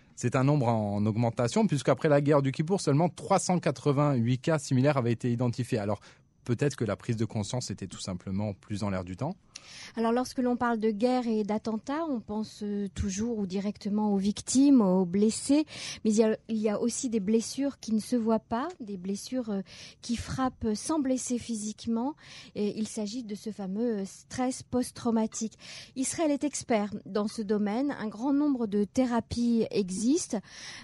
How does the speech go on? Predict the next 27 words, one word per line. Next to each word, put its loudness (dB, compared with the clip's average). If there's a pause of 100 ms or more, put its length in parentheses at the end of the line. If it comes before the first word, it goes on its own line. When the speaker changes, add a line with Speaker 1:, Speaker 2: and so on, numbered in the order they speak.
(100)
Speaker 2:
Euh, 2
comme 4
le 4
disait 2
David, 0
donc -4
on 0
n'a 2
pas -2
de -8
chiffres, -2
mais 2
on 0
peut -4
estimer 0
à 0
peu -4
près -4
que -6
dix -6
pour -8
cent 0
de 2
la 0
population -4
israélienne -2 (320)
souffre, -2